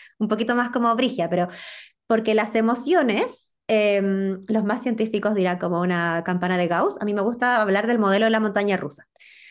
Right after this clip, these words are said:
Son como una montaña rusa. Tú tienes dos opciones, eh, entre comillas, ¿sí? Pero es como que tú te subes al carrito de la montaña rusa,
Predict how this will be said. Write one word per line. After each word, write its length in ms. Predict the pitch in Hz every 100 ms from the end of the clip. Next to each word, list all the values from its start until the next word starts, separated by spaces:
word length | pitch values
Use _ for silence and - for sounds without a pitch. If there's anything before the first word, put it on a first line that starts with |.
| _ _
Son 240 | - 277 302
como 240 | 370 330
una 160 | 320 330
montaña 380 | 294 247 233
rusa. 340 | 196 - - - _
Tú 120 | 247
tienes 280 | 262 320 427 480 - _ _ _ _ - _ _ _
dos 280 | 233 294 311
opciones, 560 | 311 262 226 170 160 -
eh, 480 | 196 190 190 180 -
entre 280 | 247 - 226
comillas, 500 | 226 240 180 170 -
¿sí? 380 | - 247 403 -
Pero 180 | 233 214
es 260 | 214 214 -
como 280 | 208 196
que 100 | 190 190
tú 400 | 247 214 208 -
te 120 | 214
subes 360 | 220 294 359 381
al 120 | 330
carrito 340 | 311 302 285
de 60 | 285
la 100 | 269
montaña 360 | 269 262 240 226
rusa, 340 | 190 185 160